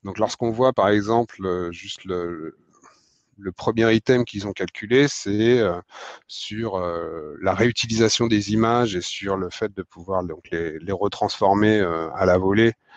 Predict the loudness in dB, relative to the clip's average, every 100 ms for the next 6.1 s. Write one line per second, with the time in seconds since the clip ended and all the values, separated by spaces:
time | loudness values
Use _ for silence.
0 | -20 -20 _ -8 -6 -4 -2 -2 -2 -4
1 | -4 -6 0 0 0 _ -20 -20 -20 _
2 | _ 0 0 0 -4 0 2 4 4 2
3 | 0 0 0 0 2 6 6 6 2 0
4 | -2 0 2 2 0 -4 -6 -4 -2 -2
5 | 0 0 -2 -2 -4 -4 0 2 2 0